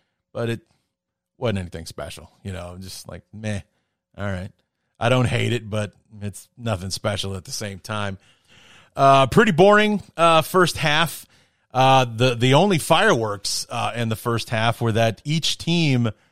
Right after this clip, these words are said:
blocked a kick, uh, in the, in the game. Um, I believe the, the Jets blocked a field goal. The, the Packers blocked a punt. Uh, the, and to, and the result of that was a three three tie,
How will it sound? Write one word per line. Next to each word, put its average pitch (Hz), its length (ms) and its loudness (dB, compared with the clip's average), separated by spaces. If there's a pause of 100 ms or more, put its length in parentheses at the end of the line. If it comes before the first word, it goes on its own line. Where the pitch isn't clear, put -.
(600)
blocked 151 400 2
a 120 60 -2
kick, - 460 0 (680)
uh, 113 260 4
in 120 200 0
the, 110 140 2
in 113 200 0
the 104 80 0
game. 90 400 -2 (340)
Um, 104 400 -2
I 110 140 -2
believe 117 480 -2
the, 110 280 0 (540)
the 120 80 -6
Jets 147 280 2
blocked 143 320 0
a 117 60 -6
field 151 360 2
goal. 156 320 6
The, 117 260 4
the 104 100 -2
Packers 135 420 0
blocked 127 340 -2
a 110 60 -6
punt. 135 640 0 (880)
Uh, 117 260 4
the, 120 220 -2
and 120 320 0
to, 117 240 2 (180)
and 135 160 2
the 120 60 4
result 123 420 4
of 143 240 2
that 131 220 2
was 127 160 2
a 120 80 2
three 135 260 0
three 123 220 -2
tie, 117 440 2